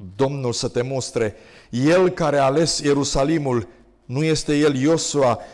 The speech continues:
un tăciune scos din foc?" Dar Iosua era îmbrăcat cu haine murdare. Și vă rog să notați,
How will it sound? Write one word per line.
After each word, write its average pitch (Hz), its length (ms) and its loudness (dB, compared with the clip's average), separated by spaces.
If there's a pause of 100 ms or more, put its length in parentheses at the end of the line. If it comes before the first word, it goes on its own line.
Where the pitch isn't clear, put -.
(140)
un 156 240 0
tăciune 170 500 0
scos 151 420 -2
din 147 180 -4
foc?" 185 420 -4 (960)
Dar 90 280 -10
Iosua 104 680 -4 (680)
era 120 320 2
îmbrăcat 147 680 -4
cu 120 160 -10
haine 131 400 -6
murdare. 120 680 -12
Și - 140 -12
vă 113 100 -4
rog 147 160 -2
să 139 120 -12
notați, 135 520 -10